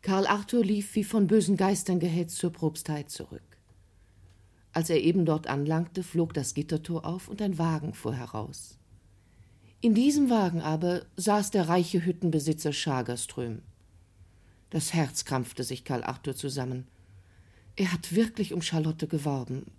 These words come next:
durchfuhr es ihn. Wie gelähmt stand er da, versunken in die düstersten Gedanken.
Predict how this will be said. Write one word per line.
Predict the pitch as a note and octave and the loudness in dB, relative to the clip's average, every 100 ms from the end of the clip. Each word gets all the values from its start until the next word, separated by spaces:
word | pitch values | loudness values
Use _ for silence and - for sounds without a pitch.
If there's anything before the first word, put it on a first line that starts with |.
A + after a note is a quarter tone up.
| - | -8
durchfuhr | D3 C#3 - C#3 | -6 -6 -6 -6
es | C3+ - | -6 -8
ihn. | C3+ C#3 D#3 _ _ _ _ _ _ - _ _ _ _ | -10 -10 -16 _ _ _ _ _ _ -20 _ _ _ _
Wie | G#3 | 0
gelähmt | E3+ D#3 C3 A#2+ | 2 2 0 -4
stand | - B2 A#2+ | -8 -8 -6
er | A#2+ | -8
da, | A#2 A#2 C3 - _ _ _ _ | -8 -8 -10 -18 _ _ _ _
versunken | - E3 D3 E3 D#3+ D3+ | 0 2 4 4 2 -2
in | C#3 | -2
die | C#3 | -2
düstersten | D3 C#3+ - C3+ - C3 | -2 -2 -4 -6 -6 -6
Gedanken. | C3+ B2+ B2 - | -6 -6 -8 -12